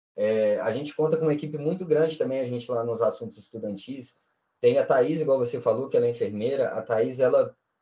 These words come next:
pô, se ela sair da escola, a escola cai. Ela é uma pessoa <laughs> extremamente inteligente, é muito dedicada, ela apoia muito, ela gosta muito de trabalhar com, com os adolescentes, assim. E ela dá todo o apoio, é, físico, ela só não distribui remédio, né? Mas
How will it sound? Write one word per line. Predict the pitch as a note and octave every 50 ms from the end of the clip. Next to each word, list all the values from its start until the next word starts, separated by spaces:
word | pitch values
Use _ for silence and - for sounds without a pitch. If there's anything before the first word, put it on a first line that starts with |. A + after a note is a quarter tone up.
| _ _
pô, | - C#3 D3 A#2+
se | - - - - - - - A#2+
ela | A#2+ A#2+ D3+
sair | - D#3 C#3 C3+
da | C#3
escola, | B2+ - - A2 A#2+ B2+ -
a |
escola | - - - A#2+ A#2+ A2+
cai. | - - G2+ G#2 A#2 C3 C3+ B2+ A2+ G2
Ela | G#2 A2 A#2
é | A#2
uma | A#2
pessoa | A#2+ A2+ - - A#2
<laughs> | G#2
extremamente | - - B2 C#3 D3+ B2+ B2+ B2 B2 C3
inteligente, | C3+ - C3 C3 A#2+ G#2 F#2 G2+ G#2 A#2 B2 B2 - - B2 A#2+ _ _ _ _ _ _ _ -
é | G#2 G#2 G#2
muito | G#2 A2+ B2 B2 B2
dedicada, | C3 B2+ B2 - - - A2 A2 B2 B2 A#2+ A#2+
ela | A#2 A2+ B2 A2+ -
apoia | A2 A2+ A#2 - - A#2 B2+ C#3+ C3
muito, | A#2+ A#2 G#2+ A2 A#2 B2+ C3+ C3 - - B2
ela | A#2 A2+ A#2 A2
gosta | G#2 A2 A2+ A#2+ A#2+ - C#3
muito | B2+ A#2+ B2+ D3+ D3 -
de | - -
trabalhar | - A#2+ A#2+ A#2+ A2+ A2 A2 A#2 A#2
com, | - A2+ A2+ G#2+ G2 F#2 - _ _
com | - A2+
os | A2+ A2
adolescentes, | A2+ G#2+ A#2 A2+ A2 G2 G2 - G#2 A2 B2+ B2+ - A2
assim. | F#2+ - - - G2+ A2 - - _ _ _ _ _ _ _ _ _ _ _ _ _ _ _ _
E | - A#2 A#2
ela | B2+ C#3+ C3+
dá | A#2+ B2+ C3 C#3+
todo | C#3+ - - C#3+ D#3+ E3
o | F3
apoio, | D#3+ D#3 - B2 C#3 D3+ D#3 D3+ D3 - - _ _ - A2+
é, | G#2+ A2 G#2+ G2
físico, | G2 - - A#2+ D3 E3 D#3 C3+ B2 - - B2 A#2+ A2+ G#2+ G#2+
ela | G#2+ B2 C3
só | - - F#3+
não | G#3 G#3+
distribui | G3 - A3 G3 F3+ G3+
remédio, | A#3 C4 B3+ A3 F#3 D#3 D3 C3+ C3+
né? | C#3+ D3
Mas | D3 C#3+ C#3+ - - -